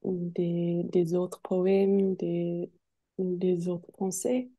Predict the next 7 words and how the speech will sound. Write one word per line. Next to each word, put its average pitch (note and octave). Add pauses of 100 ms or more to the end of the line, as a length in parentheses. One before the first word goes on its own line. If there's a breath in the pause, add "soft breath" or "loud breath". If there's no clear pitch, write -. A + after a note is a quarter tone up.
(500)
Et G3
je F3+
trouve -
ça A3 (340)
super A3+
important G#3
pour, F3+